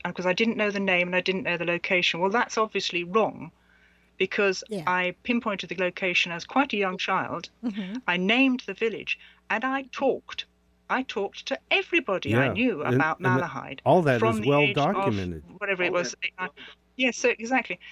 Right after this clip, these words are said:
Speaker 1: So, uh, but as long as they use the same facts, if they come to a different conclusion or have a different perspective on it,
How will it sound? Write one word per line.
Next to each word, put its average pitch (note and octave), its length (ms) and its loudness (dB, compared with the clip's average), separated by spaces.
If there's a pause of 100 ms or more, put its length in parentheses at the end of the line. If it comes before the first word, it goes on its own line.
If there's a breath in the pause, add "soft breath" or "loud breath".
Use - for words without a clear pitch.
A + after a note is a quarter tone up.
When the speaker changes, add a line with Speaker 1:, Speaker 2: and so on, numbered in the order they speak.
(140 loud breath)
Speaker 1:
So, A#3+ 300 4 (340)
uh, G#3+ 140 -2 (100)
but G#3+ 380 0 (160)
as G3 160 -8
long B3+ 460 0
as A#3 360 -4
they G3 140 -4
use F#3+ 280 -4
the F3+ 100 -12
same G#3+ 280 -4
facts, - 600 -2 (140)
if G#3+ 180 -2
they D4+ 160 2
come C4 260 -4
to - 140 -4
a G#3+ 60 -2
different A3+ 360 -4
conclusion G#3 760 0
or E3 120 -2
have F3 220 0
a F3 40 0
different G3+ 360 -2
perspective F#3+ 560 0
on C3 120 -4
it, - 140 -6